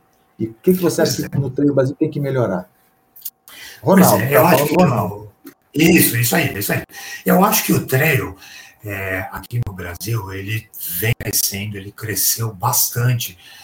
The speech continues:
Speaker 2: Vou dizer assim, é, eu não acompanhei profundamente, mas eu posso falar que nos últimos cinco anos ele cresceu bastante,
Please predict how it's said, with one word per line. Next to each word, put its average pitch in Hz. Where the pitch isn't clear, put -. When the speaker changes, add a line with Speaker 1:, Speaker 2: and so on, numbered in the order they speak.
Speaker 2:
Vou 107
dizer 98
assim, -
é, -
eu 117
não 170
acompanhei 113
profundamente, 110
mas 120
eu 120
posso -
falar 110
que 113
nos 107
últimos -
cinco 135
anos 113
ele 107
cresceu 113
bastante, 110